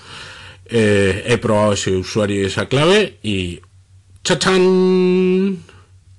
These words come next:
¡Yes! Ha funcionado. Y ahora tengo en mi muñeca mi magnífico, eh, Apple Watch. Debo decir que, eh,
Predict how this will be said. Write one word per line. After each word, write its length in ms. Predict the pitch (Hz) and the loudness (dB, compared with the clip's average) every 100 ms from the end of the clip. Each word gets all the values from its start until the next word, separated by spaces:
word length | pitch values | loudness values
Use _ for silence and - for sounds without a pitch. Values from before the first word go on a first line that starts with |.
| - | -12
¡Yes! 640 | 92 190 - - - - - - - - - - - - | -2 -2 0 -2 -2 -8 -16 -20 -20 -20 -20 -20 -20 -20
Ha 160 | - 127 | -4 -2
funcionado. 800 | - 101 90 98 92 78 76 - _ _ - _ - | -2 -4 -4 -6 -6 -10 -14 -18 _ _ -20 _ -8
Y 180 | 123 104 | -2 0
ahora 460 | 101 104 101 95 92 | 0 2 2 0 -2
tengo 680 | 107 101 95 92 85 82 - | -2 -2 -2 -2 -4 -8 -8
en 280 | 104 95 95 | -4 -2 -2
mi 220 | 98 92 | -2 -4
muñeca 720 | 87 95 104 - 95 82 82 - | -6 -4 -4 -2 -6 -6 -10 -10
mi 460 | 95 90 87 78 73 - - - | -8 -6 -8 -10 -14 -20 -18 -6
magnífico, 1300 | 107 104 - - - 113 107 104 107 - 90 82 87 - - - - - - - - | -2 -4 -4 -14 -6 -4 -2 -2 -6 -4 -6 -6 -10 -20 -20 -20 -18 -18 -20 -20 -10
eh, 520 | 113 107 98 87 87 - | -4 -2 -2 -4 -8 -8
Apple 300 | - 110 107 | -2 0 0
Watch. 360 | 101 110 131 139 - - - - - - - - | 0 2 2 0 -8 -12 -20 -20 -20 -18 -18 -8
Debo 240 | 107 113 | 0 2
decir 300 | 113 107 110 | 2 0 0
que, 560 | - 113 104 101 98 95 - | 2 4 4 4 2 -2 -12
eh, 680 | 80 104 101 98 92 - | -4 0 0 0 -4 -6